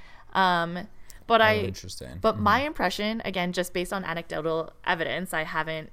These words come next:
Speaker 1: you know, I'm not a researcher who has studied the, this, but I
Speaker 2: Mm-hmm.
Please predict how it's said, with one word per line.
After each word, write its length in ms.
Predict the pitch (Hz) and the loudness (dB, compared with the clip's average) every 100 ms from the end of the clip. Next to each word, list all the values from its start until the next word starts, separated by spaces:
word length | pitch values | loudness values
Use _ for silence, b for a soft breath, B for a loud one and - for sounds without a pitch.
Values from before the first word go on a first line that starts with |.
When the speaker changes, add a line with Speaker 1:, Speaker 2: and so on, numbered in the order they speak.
| - | -12
Speaker 1:
you 100 | 175 | -6
know, 80 | |
I'm 140 | 156 160 | -6 -4
not 140 | 151 | -4
a 40 | 151 | -6
researcher 500 | 143 - 151 147 156 | -8 -8 -8 -8 -10
who 140 | - | -6
has 80 | 151 | -8
studied 420 | - - 156 175 | -8 -12 -12 -12
the, 240 | 220 240 262 - | -10 -10 -12 -8
this, 360 | 226 262 - - B B B - | -4 -4 -6 -16 B B B 0
but 340 | 190 185 180 - | 2 4 2 -2
I 40 | |
Speaker 2:
Mm-hmm. 220 | 208 208 | 0 0